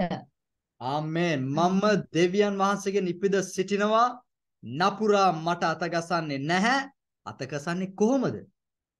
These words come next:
ලීගලි ප්‍රශ්නයක්. ඔයාගේ ගෙදර ඔයා ඉන්නකොට තව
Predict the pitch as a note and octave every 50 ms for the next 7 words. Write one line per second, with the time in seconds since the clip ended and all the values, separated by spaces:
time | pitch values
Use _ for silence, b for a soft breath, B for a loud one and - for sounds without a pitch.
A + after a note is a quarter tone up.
0 | _ _ _ _ _ _ _ _ _ _ _ _ A2 A2+ C3+ F3 G3+ A#3 A3+ B3+
1 | B3+ C4 - - C4 C#4+ C#4 C#4 A#3+ G3+ - G#2+ - - _ _ _ _ _ _
2 | _ _ _ _ _ _ _ _ _ _ _ _ _ _ _ _ _ _ _ _
3 | _ _ _ _ _ _ _ - - C3+ D3+ E3+ F3+ F#3 F#3 F3 D3 D3+ D#3+ E3
4 | G#3 G#3+ A#3 C#4 D4 - - _ _ _ _ _ _ _ _ _ _ _ _ _
5 | - C#3 C3+ D#3+ F3 F3+ E3 D#3+ F3 F#3+ G3 G3 G#3+ G#3+ G#3+ C4 C#4 C#4+ - -
6 | _ _ _ _ _ _ _ _ _ _ C#3+ C3+ D#3